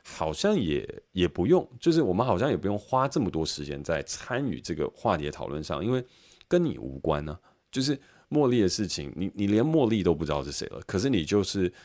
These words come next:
会因为，哦，今天有个名人，他叫茉莉，然后他惹出了一个争议，所以我很开心的点进去里面看。我发现大部分的都是这样，我很开心看到阿弟又惹出一个争议，所以我又点进去看。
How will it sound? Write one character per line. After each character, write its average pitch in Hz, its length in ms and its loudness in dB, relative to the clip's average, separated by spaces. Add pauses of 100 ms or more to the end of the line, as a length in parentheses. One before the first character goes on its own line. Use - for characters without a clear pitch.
(140)
会 - 200 2
因 98 220 0
为， 92 300 4
哦， 98 120 4
今 92 160 -2
天 101 140 0
有 78 100 0
个 80 120 -2
名 76 180 -4
人， 73 140 -4
他 76 80 -10
叫 82 100 -2
茉 80 220 -2
莉， 73 80 -4
然 71 120 -6
后 80 60 -6
他 85 140 -2
惹 82 140 0
出 - 200 -10
了 80 60 0
一 - 20 -2
个 78 80 -4
争 76 180 -4
议， 71 140 -8
所 - 160 -6
以 85 40 0
我 85 140 0
很 78 140 -6
开 - 260 -4
心 87 160 -6
的 76 80 -4
点 67 200 -8
进 73 120 -10
去 - 160 -12
里 64 60 -8
面 58 160 -14
看。 - 180 -8 (460)
我 - 80 -2
发 160 140 4
现 175 120 6
大 143 200 2
部 110 60 0
分 110 120 -2
的 80 100 -2
都 78 200 -2
是 78 120 -6
这 71 120 -8
样， 64 120 -12 (200)
我 120 100 2
很 98 80 2
开 98 220 0
心 92 260 -4
看 95 180 -4
到 82 100 -2
阿 90 180 -2
弟 90 160 -4
又 90 120 2
惹 69 160 -2
出 78 200 -6
一 - 20 -6
个 71 80 -4
争 71 240 -6
议， 69 80 -10
所 87 160 -4
以 82 40 0
我 71 120 -2
又 76 80 -4
点 73 180 -8
进 69 140 -12
去 71 80 -12
看。 - 180 -12